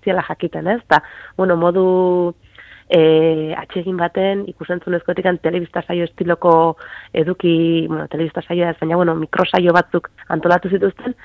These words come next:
ba hori gauza txiki, baina esanguratsuak dianak eta gertukoak dianak, eh, adierazteko, ez?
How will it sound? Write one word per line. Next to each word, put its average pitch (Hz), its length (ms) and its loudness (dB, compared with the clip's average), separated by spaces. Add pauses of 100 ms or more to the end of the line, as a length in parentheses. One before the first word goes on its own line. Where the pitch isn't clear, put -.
(220)
ba 165 100 2
hori 180 160 4
gauza 180 340 2
txiki, 214 580 -6
baina 165 580 2
esanguratsuak 185 600 0
dianak 180 300 0
eta 165 160 0
gertukoak 175 520 0
dianak, 185 520 2 (360)
eh, 151 640 0
adierazteko, 156 680 -4
ez? 214 120 2